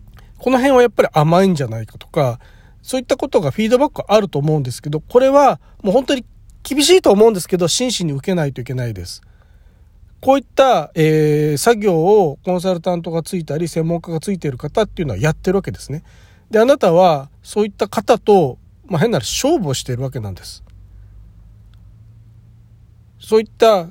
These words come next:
専門家やコンサルタントを使ったポジショニングやコンセプトを研ぎ澄ましている方っていうのはお金を使って、えー、そういった、あー、ことをしていますが、えー、あなたはその分、お金を使わない分、自分でちょっとね、えー、大変な思い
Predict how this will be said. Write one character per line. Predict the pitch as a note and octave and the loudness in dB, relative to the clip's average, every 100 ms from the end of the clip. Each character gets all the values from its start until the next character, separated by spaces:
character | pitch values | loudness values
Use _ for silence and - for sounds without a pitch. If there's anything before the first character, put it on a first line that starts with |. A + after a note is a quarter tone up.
| - | -2
専 | - G3+ | 2 4
門 | G#3 | 4
家 | G3+ | 4
や | G3 | 2
コ | G3+ | 2
ン | G3+ | 2
サ | A3 | 2
ル | G3+ | 2
タ | G#3+ | 0
ン | G3 | 0
ト | G3+ | -2
を | |
使 | - - | -2 -2
っ | G3+ | -2
た | F#3 | 0
ポ | G3 | -2
ジ | F#3 | -2
シ | G3 | -2
ョ | |
ニ | G3 | 0
ン | G3 | 0
グ | |
や | F#3+ | -2
コ | - F#3+ | 0 -2
ン | |
セ | G3 | -2
プ | F#3 | -6
ト | - F#3 G#3 | 0 4 4
を | C#3 | 2
研 | D#3+ E3 | -4 -6
ぎ | |
澄 | E3+ F#3 | -2 -2
ま | |
し | G#3+ | -2
て | - | -4
い | |
る | C3 | -6
方 | B2+ A#2+ | -8 -8
っ | |
て | A#2 A3+ | -8 -4
い | |
う | |
の | F#3+ | -4
は | A2+ | -6
お | C#3 | -4
金 | - G3+ | 0 2
を | F#3+ | 0
使 | - - | -2 -6
っ | E3+ | -6
て、 | - G#3+ F#3 - - - _ | 2 4 4 0 -18 -20 _
え | D#3 D3+ | -2 -2
ー、 | |
そ | - | -2
う | D#3+ | -4
い | |
っ | |
た、 | D3+ D#3 C#3 - | -2 -4 -4 -4
あ | C3+ C3 B2+ B2+ | -4 -4 -4 -6
ー、 | B2 | -8
こ | D#3+ | -8
と | D#3 | -6
を | B2 | -6
し | - | -6
て | - | -8
い | C3 | -6
ま | C3+ | -6
す | C#3 | -2
が、 | C#3+ D#3+ B2+ - - - - | 2 2 0 -14 -20 -18 -6
え | |
ー、 | F#3 | 0
あ | |
な | B3 D#4+ | 0 2
た | G#3 | 4
は | A3 G3 C3+ - - _ - | 4 2 0 -12 -20 _ -20
そ | - B3 | 0 4
の | C#4 | 4
分、 | C#4 D#3 | 2 0
お | E3+ | 0
金 | A#3 B3 | 2 4
を | B3 A#3 | 4 2
使 | - - | -2 2
わ | G#3 | 2
な | G#3 G#3 | 4 0
い | F#3 | 0
分、 | F#3+ | -2
自 | E3+ D3+ | -4 -4
分 | F#3+ G#3+ | -2 0
で | G#3+ | 0
ち | G3+ | 0
ょ | B3 | -2
っ | |
と | C#3+ | -2
ね、 | C#3+ D#3+ - - | -2 -4 -8 -12
え | D3+ C#3+ D3 | -4 -2 -2
ー、 | |
大 | D#3 E3 | -2 0
変 | E3 F3 | 0 0
な | |
思 | F3+ F3+ | 0 0
い | E3+ | 0